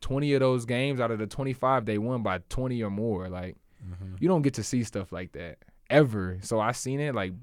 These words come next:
Speaker 1: being around Bojan and a lot of those guys, like, they were in my situation, they were in my shoes. Royce went overseas. Joe is from overseas. He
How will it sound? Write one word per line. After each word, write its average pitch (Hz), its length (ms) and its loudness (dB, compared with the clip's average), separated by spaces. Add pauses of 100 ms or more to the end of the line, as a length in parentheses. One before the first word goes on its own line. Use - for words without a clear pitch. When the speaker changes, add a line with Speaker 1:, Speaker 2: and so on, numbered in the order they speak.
Speaker 1:
being 117 180 -2
around 110 260 -2
Bojan 110 600 -2
and 127 160 -6
a 120 40 -2
lot 131 160 0
of 160 80 -4
those 147 160 -4
guys, 123 360 0
like, 101 260 -6 (580)
they - 100 -2
were 113 140 2
in 113 100 0
my 107 160 -2
situation, 104 540 -6
they 98 80 -6
were 101 80 -4
in 101 80 -4
my 104 140 -2
shoes. 113 580 -8 (240)
Royce 110 420 -2
went 104 160 -4
overseas. 101 720 -6
Joe 107 240 -4
is 104 100 -6
from 104 300 -8
overseas. 104 680 -6
He 98 240 -8